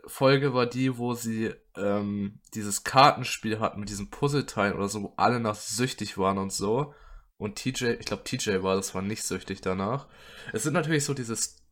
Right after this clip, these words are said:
stereotypischen Charaktere, so, aber die sind halt so gut auch ausgespielt in der Serie. Und ja, es ist echt, es ist auch echt eine sehr coole Serie damals gewesen.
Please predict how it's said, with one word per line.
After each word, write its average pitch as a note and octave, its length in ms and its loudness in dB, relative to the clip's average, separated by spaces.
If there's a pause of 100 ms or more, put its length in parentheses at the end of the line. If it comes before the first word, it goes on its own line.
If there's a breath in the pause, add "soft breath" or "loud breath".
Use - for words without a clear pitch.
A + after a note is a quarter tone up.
(400)
stereotypischen B2+ 1120 0
Charaktere, A#2 1000 0
so, C#3+ 300 2
aber A2 160 4
die A2+ 60 0
sind A#2+ 240 -6
halt A#2 180 -2
so C3 140 0
gut - 160 -6
auch - 220 -6
ausgespielt - 680 -2
in F#2 100 -6
der G2 160 -2
Serie. G2 580 -2 (1000 loud breath)
Und G#2 160 -4
ja, A2 220 4
es F#2 120 -4
ist - 140 -6
echt, - 480 -6
es - 140 -10
ist A2 140 -8
auch - 220 -6
echt - 180 -6
eine G2+ 120 -12
sehr G2 240 -4
coole F#2+ 340 -8
Serie F2+ 380 -4
damals F2+ 440 -8
gewesen. G2+ 500 -4